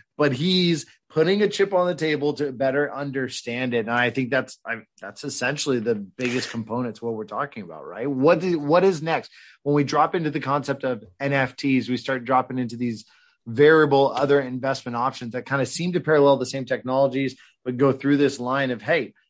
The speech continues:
you know what? It comes down to the very beginning of our podcast. What do we value and the power of consensus?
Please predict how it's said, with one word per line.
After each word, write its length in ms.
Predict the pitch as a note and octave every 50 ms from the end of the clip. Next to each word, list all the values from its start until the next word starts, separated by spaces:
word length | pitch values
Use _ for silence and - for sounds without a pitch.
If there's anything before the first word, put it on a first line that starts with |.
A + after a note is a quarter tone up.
| _ _
you 100 | - A#2+
know 120 | C3 C#3
what? 260 | C#3+ D3+ D#3 D#3+ D#3 -
It 240 | B2+ A#2+ A#2 - - -
comes 240 | - C#3+ C#3+ C3
down 160 | D3+ D#3 D#3+ D3
to 100 | C#3 C#3
the 80 | C3
very 240 | A2+ G#2+ B2+ C3 C#3+
beginning 320 | C#3+ C#3+ C3+ D3 D#3 D#3
of 60 | D3+ D#3
our 120 | D3+ -
podcast. 600 | - D3+ E3+ E3+ C#3+ C3 C3+ C3 B2+ B2+ A#2+ - _ _ _ _ _
What 460 | - A2 A2+ B2 C3+ C#3+ D3 C#3+ D3
do 100 | C3+ C3+
we 160 | B2+ C3+ B2+ A#2
value 640 | G#2 G2+ A#2+ G#2 A2 B2 C#3 C#3+ D3+ D#3+ E3+ E3+
and 180 | - - B2 B2
the 60 | A#2+
power 460 | G#2 - - - A#2+ B2+ C3+ C#3 C3+
of 100 | C3 -
consensus? 760 | - - A#2+ A2+ A#2 C3 C3 D3+ C#3+ - - A2+ A2 A2 -